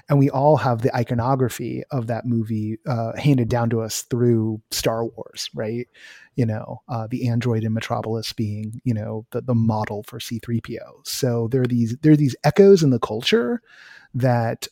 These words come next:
are, are, are kind of cornerstones, um, which I think will probably play out,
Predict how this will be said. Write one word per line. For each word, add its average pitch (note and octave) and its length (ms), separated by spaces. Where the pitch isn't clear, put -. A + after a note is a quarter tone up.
are, A2 720
are, A#2+ 420
are A#2+ 140
kind C3 180
of A2 80
cornerstones, - 960
um, B2 560
which - 460
I - 60
think C4 180
will C#4 80
probably C4 400
play F#3+ 180
out, - 200